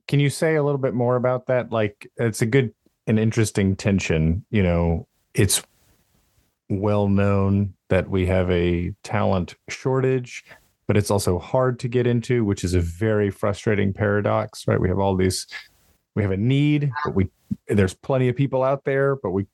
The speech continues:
can't seem to fill that. I, I have a lot of thoughts on that, but I wanna hear your perspective of, of what has been that journey of trying to get your foot in the door. Has it just been because you feel like you don't know the right people, or you just keep running into, like,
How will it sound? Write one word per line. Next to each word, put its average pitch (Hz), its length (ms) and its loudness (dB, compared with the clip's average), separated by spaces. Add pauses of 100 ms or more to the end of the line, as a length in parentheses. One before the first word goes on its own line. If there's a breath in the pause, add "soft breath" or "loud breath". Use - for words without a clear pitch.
(120)
can't 120 240 0
seem 120 240 0
to 101 300 0 (720)
fill 127 240 -2
that. 131 200 0
I, 113 160 -2
I 104 80 -6
have 110 120 -2
a 110 60 0
lot 101 140 0
of 95 100 -8
thoughts 107 300 -2
on 107 120 2
that, 95 280 -2
but 95 220 2 (180)
I 107 60 0
wanna 98 180 2
hear 92 460 0 (540)
your 107 240 4
perspective 92 580 -2
of, 87 200 0 (200)
of 92 280 2 (220)
what 113 300 0
has 107 200 0
been 92 320 2
that 85 220 -2
journey 95 280 2
of 82 100 -2
trying 92 180 0
to 82 120 2
get 80 200 -2
your 85 160 0
foot 85 220 0
in 82 100 2
the 80 80 0
door. 82 320 0
Has 90 140 2
it 95 80 0
just 107 260 -4
been 104 220 2
because 98 460 -2 (880 loud breath)
you 120 120 -4
feel 113 160 0
like 101 140 0
you 113 60 0
don't 101 160 0
know 104 100 0
the 98 100 0
right 98 220 0
people, 143 760 -2
or 101 600 0
you 110 100 0
just 101 160 0
keep 101 180 -2
running 107 260 2
into, 101 240 0
like, 92 280 0